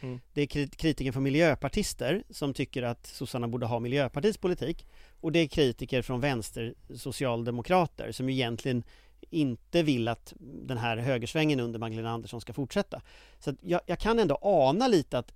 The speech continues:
Speaker 2: i den här kritiken ligger inte bara sossarna har ingen politik, utan det är också att sossarna har inte min politik.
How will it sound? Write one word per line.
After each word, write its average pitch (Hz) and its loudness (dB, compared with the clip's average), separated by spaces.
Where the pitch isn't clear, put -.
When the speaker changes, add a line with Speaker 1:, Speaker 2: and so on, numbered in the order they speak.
Speaker 2:
i 240 4
den 190 6
här 120 0
kritiken 135 -2
ligger 127 0
inte 143 0
bara 160 6
sossarna - -2
har - -2
ingen 185 4
politik, 175 0
utan 131 -6
det 143 0
är 131 2
också 123 -6
att 120 -8
sossarna 135 -2
har 143 0
inte 139 -2
min 190 4
politik. - -4